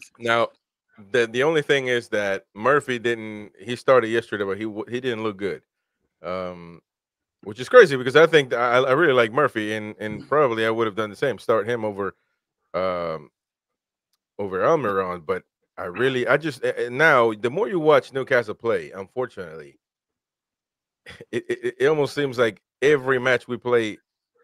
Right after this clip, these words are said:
worse and worse and worse. I don't see where we are playing better, or there are positive things in every match, of course. Nothing is always bad, you know, hundred percent. Uh, but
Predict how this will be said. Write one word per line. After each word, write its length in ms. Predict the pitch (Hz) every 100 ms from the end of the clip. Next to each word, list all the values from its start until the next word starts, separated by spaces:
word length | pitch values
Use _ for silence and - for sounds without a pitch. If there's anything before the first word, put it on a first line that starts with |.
| _
worse 400 | 95 117 113 104
and 180 | 98 90
worse 320 | 104 107 -
and 160 | 90 85
worse. 300 | 104 87 _ _ _ _ -
I 160 | 110
don't 240 | 135 135 123
see 400 | - 113 107 101
where 300 | 98 104 98
we 240 | 101 110
are 180 | 104 101
playing 540 | - 117 110 101 92 _ _ _ _ 90
better, 320 | 120 120 117
or 280 | 92 98 92
there 180 | 117 131
are 100 | 127
positive 460 | - 214 226 175
things 200 | - 160
in 100 | 131
every 200 | 131 117
match, 220 | 95 82 95
of 120 | -
course. 200 | 80 - - _ _ -
Nothing 540 | 120 139 165 156 139
is 140 | 127 120
always 420 | 123 117 110 - _ _ _ _ _ _ _ _
bad, 360 | 95 101 87 - _ _ _ -
you 80 |
know, 80 | 101
hundred 240 | 101 113 90
percent. 380 | 101 107 87 - _ _ _ -
Uh, 460 | 95 95 90 87 - _ 92
but 500 | 139 160 120 - -